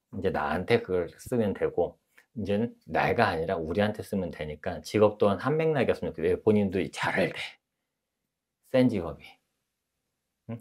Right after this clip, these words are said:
칼 딱 들고 탁탁 하고 시장바닥 서 있어 봐라야. 아줌마들이 신문지에다 말아서 했는 줬잖아.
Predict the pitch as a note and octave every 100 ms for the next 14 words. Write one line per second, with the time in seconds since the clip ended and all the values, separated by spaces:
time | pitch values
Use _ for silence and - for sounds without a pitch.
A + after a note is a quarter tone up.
0 | _ - D3 D3 A#2 B2 - F2+ F2+ C3
1 | A#2 - _ _ _ - - - - -
2 | G#2 G2 G2+ - C#3 A#2+ G2 - A#2+ -
3 | G#2 G#2+ G2 D2+ _ - F#2 G2 F#2+ F#2+
4 | A2 G#2 _ - - - - E3 D#3+ C3+
5 | A#2+ G2+ F2+ F#2 F#2+ F2 E2+ G#2 A2+ G2+